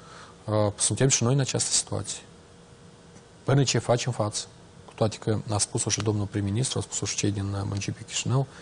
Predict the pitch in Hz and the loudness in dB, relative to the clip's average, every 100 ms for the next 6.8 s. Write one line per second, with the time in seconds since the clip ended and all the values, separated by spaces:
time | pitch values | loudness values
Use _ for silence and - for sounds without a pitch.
0 | - 110 110 107 110 107 101 - - - | -4 -2 0 0 0 -2 -4 -4 -12 -16
1 | - 110 - - 98 98 - 107 104 98 | -4 -4 -4 -4 -2 -4 -2 2 2 0
2 | - - - - 90 90 98 - - - | -6 -18 -18 -12 -6 -2 0 2 4 4
3 | 120 147 - - 131 107 - - - - | 4 4 2 0 0 -2 -8 -20 -20 -20
4 | - - - 107 101 107 117 113 110 101 | -20 -14 -6 -2 -2 0 0 4 4 4
5 | 98 92 117 139 113 - 104 101 107 104 | 0 2 2 2 0 -2 -2 -2 -2 -2
6 | 98 98 95 107 131 110 - | -2 -2 -2 2 2 2 -2